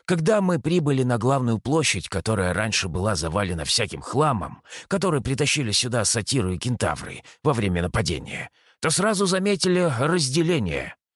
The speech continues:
Первая часть, общенародная, так сказать. Там выставлялись столы, на которых выкладывались блюда с фруктами и мясом. Разливалось разбавленное вино.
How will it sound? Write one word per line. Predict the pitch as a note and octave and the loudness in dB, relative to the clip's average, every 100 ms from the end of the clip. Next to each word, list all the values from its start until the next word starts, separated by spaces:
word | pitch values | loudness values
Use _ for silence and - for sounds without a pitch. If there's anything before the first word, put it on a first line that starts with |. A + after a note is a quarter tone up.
| - - | -20 -4
Первая | E3+ F#3 F#3+ | -2 0 0
часть, | D3 F3 F3 - - _ _ - | 0 0 0 -4 -8 _ _ -4
общенародная, | F#3 - G#3 F3+ A#2+ A#2 A2 G#2 | 0 0 2 2 2 2 0 0
так | G2 F#2+ | -2 -2
сказать. | - G#2+ E2 F2+ D#2+ - - - - - | 0 -2 0 -2 0 -4 -4 -16 -20 -2
Там | G3+ F#3 | 2 2
выставлялись | E3 D3 C#3+ C3 D#3+ C3 G2 | 2 2 0 2 2 2 0
столы, | - G#2 B2 E3 | 0 2 2 2
на | A2+ F2+ | 2 0
которых | F#2+ C3+ B2 A2 | -2 0 0 0
выкладывались | G#2 G2 C3 B2+ B2 A2 F2 | -4 0 0 2 2 0 0
блюда | F2 C#3 B2+ | 0 0 2
с | A2 | 0
фруктами | - C#3 B2+ C3+ C#3+ | 0 -4 -2 -2 0
и | D#3+ | 2
мясом. | C3 E2+ - C#2+ C#2 - - - - | 2 0 -2 -4 -10 -16 -20 -20 -4
Разливалось | D#3+ E3+ F3+ G3 E3+ C3+ - - | 0 2 2 2 2 2 0 0
разбавленное | G#2+ A2 G2 B2+ A2+ F#2+ | 0 0 0 0 2 0
вино. | D#2+ D2 C2 B1+ | 0 -4 -8 -10